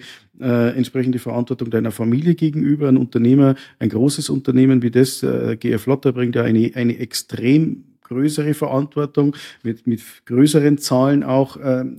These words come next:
zusammen, die du selber in der eigenen Verantwortung dann hast. Ähm, und ich konnte teilweise nachts nicht schlafen,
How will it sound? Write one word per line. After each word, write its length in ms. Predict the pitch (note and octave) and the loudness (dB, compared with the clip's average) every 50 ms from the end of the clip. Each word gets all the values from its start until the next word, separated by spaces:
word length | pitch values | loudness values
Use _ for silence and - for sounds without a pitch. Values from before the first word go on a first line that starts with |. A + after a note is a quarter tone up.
| C3+ C3+ | -16 -18
zusammen, 440 | - - A#2+ - C3 B2+ B2 A#2 A2 | -16 -14 -8 -2 0 0 0 0 0
die 100 | A2+ G#2+ | -4 -6
du 180 | G#2+ A2 - - | -8 -8 -10 -12
selber 460 | - - - A2 A#2+ C3+ D3+ F3 E3 | -10 -2 2 6 6 6 6 4 2
in 140 | E3 D3+ D3+ | 0 -2 -4
der 140 | D3+ D3 - | -4 -6 -4
eigenen 320 | B2+ C3+ C#3 D3+ D3 C#3+ | -4 -4 -4 -4 -4 -4
Verantwortung 600 | - - C3+ C3 C3+ C#3+ - D3+ C#3 - C#3+ C#3 | -6 -6 -6 -4 -4 -4 -4 -4 -4 -4 -4 -4
dann 200 | C3+ C#3 C3+ C3 | -2 -2 -2 0
hast. 280 | C3+ D#3 D3+ - - _ - - - - - - - - - | -2 -2 -4 -4 -10 _ -20 -20 -18 -16 -16 -18 -18 -8 -2
Ähm, 880 | B2+ B2 B2 B2 B2 B2 A#2+ B2 B2 B2+ B2+ B2+ B2 B2+ C3 - - - | 2 4 4 4 4 4 4 4 6 6 6 6 4 4 2 0 -2 -4
und 200 | - B2+ B2 C3 | -2 2 2 2
ich 160 | C#3 C3 - - | 2 0 -4 -2
konnte 460 | - A#2 D3 D3 - D#3+ D#3 D3+ - | 0 0 0 0 0 -2 -2 -2 -2
teilweise 440 | - A2+ A#2 C3 C#3+ C#3 B2+ C3 A#2+ | -4 -2 0 0 0 0 0 0 -2
nachts 360 | A2+ B2 C3 - - - C#3 | -2 -2 -4 -8 -10 -8 -8
nicht 120 | C3 - | -8 -8
schlafen, 360 | - A#2 A2+ D3 D3+ - A3+ | -6 -8 -8 -8 -8 -12 -18